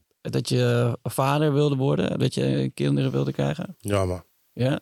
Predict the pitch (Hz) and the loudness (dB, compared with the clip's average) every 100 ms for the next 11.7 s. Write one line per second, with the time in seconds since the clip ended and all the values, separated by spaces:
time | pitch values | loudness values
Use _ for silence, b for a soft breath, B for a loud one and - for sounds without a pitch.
0 | _ - 92 98 98 85 98 98 92 95 | _ -12 -10 -8 -10 -8 -6 -6 -6 -10
1 | - 92 92 92 95 95 98 98 104 101 | -6 -6 -6 -8 -8 -8 -10 0 0 0
2 | - 104 101 98 92 - _ b b b | -2 0 2 2 0 -4 _ b b b
3 | b b _ _ - - 87 95 98 104 | b b _ _ -14 -10 -4 0 4 4
4 | 110 - 107 101 95 95 95 98 98 98 | 4 4 2 2 2 2 2 0 2 2
5 | 95 92 95 - 98 98 98 101 - 98 | 2 2 -2 0 0 2 2 2 2 -2
6 | 90 95 98 95 - 98 95 92 87 90 | -2 0 0 2 0 0 0 2 2 2
7 | 101 - 95 98 - 101 98 98 98 98 | -2 -2 0 0 2 2 4 2 2 2
8 | - B B B B B 98 113 117 104 | -2 B B B B B 4 4 4 2
9 | 101 98 101 95 104 104 90 - - - | 2 2 2 2 4 4 2 0 0 -2
10 | 92 - - - - - - - 95 101 | -2 -2 -2 -4 -6 -10 -12 -4 2 4
11 | 104 101 98 98 98 95 95 | 6 6 6 4 4 2 0